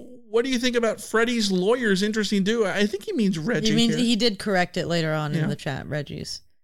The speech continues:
Speaker 2: Uh, interesting duo. Um, yeah, yeah. I, they're, they're, they're big names that are involved in sort of bigger, broader civil rights cases and stuff like that. So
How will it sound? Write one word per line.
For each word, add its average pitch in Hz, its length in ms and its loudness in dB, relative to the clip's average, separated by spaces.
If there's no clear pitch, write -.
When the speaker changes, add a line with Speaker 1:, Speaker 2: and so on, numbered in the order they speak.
Speaker 2:
Uh, 180 280 2
interesting 185 400 0
duo. 185 440 2
Um, 208 580 0
yeah, 262 580 0
yeah. 185 520 -2
I, 196 240 0
they're, 196 320 0
they're, 214 480 0
they're 214 160 0
big 208 240 -2
names 208 460 2
that 170 100 0
are 175 100 2
involved 175 500 0
in 170 280 -2
sort 170 180 -4
of 156 180 -8
bigger, 170 680 0
broader 170 640 0
civil 170 280 -2
rights 170 360 0
cases 143 400 -4
and 135 120 -6
stuff 147 220 -8
like 135 160 -6
that. 117 300 -6
So 147 400 -6